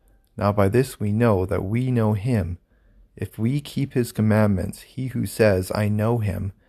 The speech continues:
and does not keep his commandments is a liar, and the truth is not in him. But whoever keeps his word, truly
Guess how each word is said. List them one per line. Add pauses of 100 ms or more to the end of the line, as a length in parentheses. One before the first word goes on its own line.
(160)
and
does
not
keep
his
commandments
is
a
liar, (640)
and
the
truth
is
not
in
him. (560)
But
whoever
keeps
his
word, (920)
truly